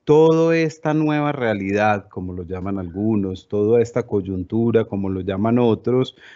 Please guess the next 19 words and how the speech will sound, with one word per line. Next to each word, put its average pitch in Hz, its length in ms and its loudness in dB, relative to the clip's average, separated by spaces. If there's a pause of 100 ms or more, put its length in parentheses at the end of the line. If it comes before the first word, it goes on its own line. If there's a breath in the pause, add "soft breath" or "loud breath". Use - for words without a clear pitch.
(200 loud breath)
¿qué 151 140 4
impacto 156 800 2
va 110 100 2
a 104 80 -6
tener 123 340 -2
en 131 140 0
la 117 120 -4
cultura 127 760 -2
de 123 100 2
las 101 280 -6
organizaciones 98 1200 -4 (240 soft breath)
y 180 80 0
en 160 160 4
las 113 160 -2
transformaciones 98 1160 -6
culturales 92 800 -6
de 95 120 -2
las 92 260 -4
organizaciones? 98 1080 -2